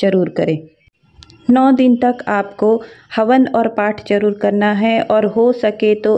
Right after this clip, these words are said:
एक सौ आठ माला नवार्ण मंत्र का जाप जरूर करें। उसके बाद नवमी के दिन आप नौ कन्याओं को बुलाकर कन्या जिमाएं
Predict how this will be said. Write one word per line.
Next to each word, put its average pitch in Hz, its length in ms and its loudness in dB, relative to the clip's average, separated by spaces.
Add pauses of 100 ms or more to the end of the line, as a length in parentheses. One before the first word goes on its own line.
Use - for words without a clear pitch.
(100)
एक 208 160 -6
सौ 220 120 -2 (100)
आठ 220 280 -4
माला 208 340 2
नवार्ण 202 420 0
मंत्र 202 360 0
का 220 200 0 (400)
जाप 208 340 -2
जरूर 190 340 2
करें। 175 220 -2 (520)
उसके 269 340 0
बाद 247 260 2
नवमी 226 360 4
के 226 160 0
दिन 214 260 0
आप 214 160 -2
नौ 220 180 2
कन्याओं 202 460 0
को 202 160 -2
बुलाकर 196 460 0
कन्या 196 400 0
जिमाएं 208 480 2